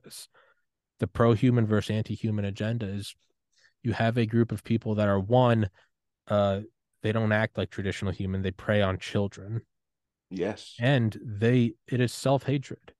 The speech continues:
Speaker 1: And that is what they want to be engendered. We're seeing the beginning of it, right? We've seen the beginning of it over the last maybe five years, the really ramping up of the, "It's evil to be white, it's evil to be born white,"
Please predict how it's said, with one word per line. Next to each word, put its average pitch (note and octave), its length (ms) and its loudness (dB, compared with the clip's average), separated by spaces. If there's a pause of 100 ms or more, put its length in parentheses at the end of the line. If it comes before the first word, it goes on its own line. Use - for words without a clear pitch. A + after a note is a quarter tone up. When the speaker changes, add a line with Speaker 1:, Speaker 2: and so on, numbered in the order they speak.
(160)
Speaker 1:
And G#2+ 200 0
that A2+ 140 6
is A2+ 160 0
what A#2 160 0
they A2+ 100 2
want G#2+ 200 0
to - 80 -10
be G#2+ 140 -2
engendered. G2+ 540 -2
We're A#2 60 0
seeing F#3 220 4
the F#3+ 60 6
beginning C#3+ 420 4
of F2 180 -2
it, F2 120 -12
right? G2+ 300 2
We've G#2 240 2
seen C3+ 220 4
the B2 80 6
beginning G2+ 360 0
of G2 80 -4
it G2 60 -6
over G2 160 -2
the G2 80 -4
last G2 240 -2
maybe G2 220 -6
five G2 280 -2
years, G2+ 280 -2
the F#2+ 120 -6 (300)
really C3+ 240 6
ramping A2 460 4
up G#2 180 2
of G2 240 -6
the, G2 240 -2
"It's F2+ 220 -6
evil G#2+ 280 2
to G2 80 2
be G2 200 0
white, F#2+ 360 -2
it's G2 200 -12
evil G2+ 180 -4
to G2 80 -4
be G2 140 -2
born F#2+ 340 -2
white," F#2 280 -2